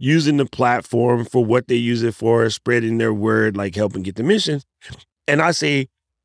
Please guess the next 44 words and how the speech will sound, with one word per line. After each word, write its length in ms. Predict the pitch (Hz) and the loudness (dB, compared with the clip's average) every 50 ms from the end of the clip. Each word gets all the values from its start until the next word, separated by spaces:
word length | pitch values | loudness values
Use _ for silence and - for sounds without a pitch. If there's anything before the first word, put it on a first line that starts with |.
| _ _ _ _ _ - | _ _ _ _ _ 0
you 160 | 151 160 170 | 2 2 4
gotta 240 | 226 - - 247 185 | 4 4 2 2 2
think 240 | - 196 196 175 | 2 0 2 2
of 140 | 170 175 151 | 0 0 0
these 160 | 139 160 135 | -2 -4 -2
things 280 | - - 147 147 135 113 | 0 0 0 0 0 -2
as 140 | 113 104 - | -4 -6 -6
tools. 360 | - - 147 135 127 127 123 | -4 0 2 4 4 2 2
All 240 | - - 156 175 180 | 0 2 2 4 4
of 40 | 185 | 4
these 140 | 175 151 131 | 2 0 -2
tools 260 | - 143 143 139 127 | 0 2 2 2 0
can 240 | - - 123 117 113 | -2 -4 -4 -2 -2
be 140 | 107 113 101 | -2 -4 -4
taken 320 | - 127 113 117 113 104 | -2 -2 -2 0 0 0
away 240 | 98 101 107 110 104 | 0 0 0 0 -2
from 200 | - - 104 98 | -2 -4 -4 -2
you 200 | 98 98 98 92 | -2 -2 -2 -2
at 100 | 82 - _ _ - | -2 -4 _ _ -2
any 200 | 107 110 107 104 | 0 0 0 0
given 440 | 92 85 98 98 87 90 87 82 - | 0 -2 -2 -2 -2 -2 -4 -6 -8
time. 540 | - - - - - 87 82 78 73 71 69 - _ _ _ _ _ _ - | -12 -16 -12 -8 -6 -6 -4 -6 -6 -10 -14 -16 _ _ _ _ _ _ -6
Back 320 | - 117 143 143 143 - | -2 0 0 0 0 -2
in 80 | 147 135 | 0 0
the 100 | 131 131 | 2 2
day, 380 | 120 117 127 123 123 120 113 - _ _ _ _ _ | 2 2 2 4 4 2 0 -4 _ _ _ _ _
Grandpa's 540 | - - 120 123 117 - 127 123 123 104 - | -2 0 2 2 2 2 2 0 0 0 -2
favorite 460 | - 117 117 117 113 117 110 92 - | -2 0 2 2 2 0 -2 -4 -4
tool 360 | - 107 107 104 104 98 - - - - _ | -4 -2 0 0 0 -2 -4 -8 -18 -20 _
was 220 | - - 104 101 95 | -8 -6 -6 -4 -4
a 80 | 101 | -6
rotary 440 | 95 95 101 98 98 104 101 104 107 | -6 -4 -4 -4 -4 -4 -6 -6 -8
phone. 460 | 104 - - - 220 214 185 135 110 | -8 -6 -2 0 2 4 4 2 0
He 80 | 104 120 | 0 -2
don't 180 | 139 147 156 147 | -2 -2 -2 0
got 220 | - 233 233 202 | 2 2 2 2
one 120 | 175 165 | 2 0
of 100 | 151 135 | 0 2
those 200 | 123 123 117 110 | 2 2 0 0
no 160 | 104 117 117 113 | 0 -2 -2 -2
more. 360 | 113 113 110 101 98 98 98 | -2 -2 -4 -4 -4 -6 -6
So 180 | - 135 135 | -2 -2 -2
then 240 | 131 143 185 190 170 | 2 2 2 2 2
what? 240 | 139 113 90 76 - | 0 -2 -4 -6 -10